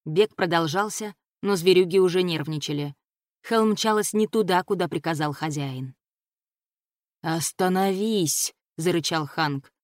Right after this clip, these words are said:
«Мы не причиним вреда!» Она не ответила. Ушла от очередной тварюги, которая прыгала сверху. Затем наемница свернула в темный переулок.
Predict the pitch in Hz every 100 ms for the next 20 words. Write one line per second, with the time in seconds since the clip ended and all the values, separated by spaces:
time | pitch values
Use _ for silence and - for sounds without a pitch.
0 | _ _ _ 175 180 180 180 156 180 165
1 | 190 196 208 208 196 214 196 208 156 139
2 | - _ _ _ _ _ _ _ _ -
3 | 180 190 202 196 170 165 160 160 160 156
4 | _ _ 170 - 202 208 196 - 190 170
5 | 185 165 175 175 220 180 147 160 185 190
6 | 156 185 175 180 - 180 151 - 147 139
7 | _ _ - 190 - 233 214 208 208 202
8 | - 180 175 180 196 196 160 190 180 175
9 | 151 180 170 143 131 131